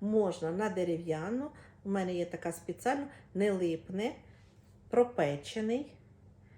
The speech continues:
пиріг повністю. Все. Тепер, як, звичайно, любому пирогу, треба дати йому трошки охолонути. Оці тріщинки, які появляються, це нормально.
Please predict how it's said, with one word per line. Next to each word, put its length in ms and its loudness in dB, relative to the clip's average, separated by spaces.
пиріг 420 -2
повністю. 640 -6
Все. 300 2
Тепер, 240 6
як, 140 4
звичайно, 480 2
любому 400 2
пирогу, 500 -2
треба 340 0
дати 280 -2
йому 160 -2
трошки 380 -6
охолонути. 760 -6
Оці 260 2
тріщинки, 640 0
які 220 -4
появляються, 840 -2
це 260 2
нормально. 680 0